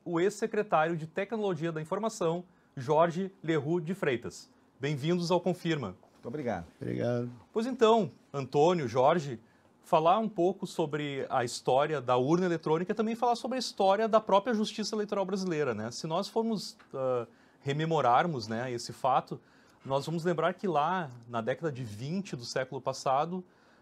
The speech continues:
Speaker 1: né, ah, Assis Brasil já falava, já escrevia sobre a necessidade de ter uma máquina de votar,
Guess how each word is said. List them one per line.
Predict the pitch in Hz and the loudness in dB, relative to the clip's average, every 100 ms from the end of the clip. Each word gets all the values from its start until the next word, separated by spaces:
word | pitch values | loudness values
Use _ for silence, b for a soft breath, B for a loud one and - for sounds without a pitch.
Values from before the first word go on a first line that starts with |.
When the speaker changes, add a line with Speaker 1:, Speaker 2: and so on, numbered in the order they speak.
| b | b
Speaker 1:
né, | 117 113 | -6 -2
ah, | 143 - 127 120 120 - | -4 -4 0 2 2 -2
Assis | 120 - | -4 -6
Brasil | 131 143 113 143 | -4 -4 -4 -4
já | 175 | -4
falava, | 180 220 175 175 165 | 0 2 4 4 2
já | 120 | -4
escrevia | - - 147 127 107 147 185 | -6 -6 -8 -8 -10 -6 -6
sobre | 180 - 151 165 180 196 - b b | -6 -6 -6 -2 -2 -4 -10 b b
a | b 139 | b 0
necessidade | 147 - 170 135 139 165 | 0 -6 -8 0 0 0
de | 175 | -6
ter | - 160 | -6 -6
uma | 180 185 | -2 -2
máquina | 175 151 190 208 196 | 2 4 4 2 -4
de | 175 | -4
votar, | 170 180 156 131 | -2 0 2 0